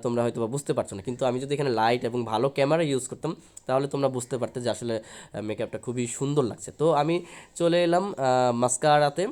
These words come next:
আমি ভালো করে মাস্কারা লাগিয়ে নিচ্ছি চোখের উপরে এবং নিচে দুই অংশেই আমি লাগিয়ে নেব। এবং মাস্কারাটা এত, এত গাঢ় মাস্কারা, এই মাস্কারাটা দেওয়ার পর যদি আইলাইনার নাও টানা হয় তাও আমার কাছে মানে খুবই ভালো লাগে।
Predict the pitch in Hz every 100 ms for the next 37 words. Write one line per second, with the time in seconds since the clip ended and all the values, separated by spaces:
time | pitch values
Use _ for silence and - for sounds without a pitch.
0 | - _ _ _ _ _ - 123 127 127
1 | 120 120 139 143 143 139 131 123 117 -
2 | 131 131 120 127 123 113 - 156 131 110
3 | 135 113 110 127 123 117 117 107 139 120
4 | 117 117 117 156 143 135 120 123 123 131
5 | - - - 123 139 135 135 - 165 165
6 | 127 - - 185 185 180 123 123 - 170
7 | 120 120 156 143 127 113 110 120 117 117
8 | 139 135 135 123 131 143 135 135 117 131
9 | 147 165 135 123 160 196 190 175 123 131
10 | 151 180 156 139 131 143 123 - - -
11 | 117 135 147 110 107 98 95